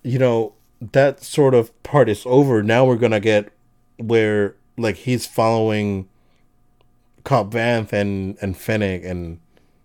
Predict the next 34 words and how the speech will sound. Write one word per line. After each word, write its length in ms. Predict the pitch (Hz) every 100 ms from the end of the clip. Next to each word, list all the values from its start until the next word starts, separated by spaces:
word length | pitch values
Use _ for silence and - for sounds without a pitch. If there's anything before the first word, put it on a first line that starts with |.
| _
all 120 | - 101
this 140 | 92
stuff, 380 | - 90 85 -
right? 280 | 95 90 85
So 320 | - 92 85 - _ _ _
now 220 | 120 123
we're 140 | 120
probably 280 | 110 110 107
gonna 160 | 104 101
get 140 | 104
that, 260 | 107 107 98
that 260 | 117 117
backstory, 680 | 98 95 - - 92 85 80 - _ _ _ _ _ -
um, 500 | 101 92 90 78 - _ _ _ _ _ _ _ _
when, 220 | 104 98
uh, 240 | 98 92
when 220 | 95 95 98
they, 160 | 95
when 160 | 92 98
they, 260 | 98 92 120 _ 101
when 120 | 107
they 60 | 98
come 240 | - 101
back. 300 | 90 101 92 - - -
I 80 | 165
guess 200 | 220 247
there's 180 | 214 190
supposed 260 | 180 151 135
to 40 | 127
be, 120 | 127
like, 180 | 131 113
a 40 |
big 280 | 90 110 110
surprise 640 | 104 - 107 123 - -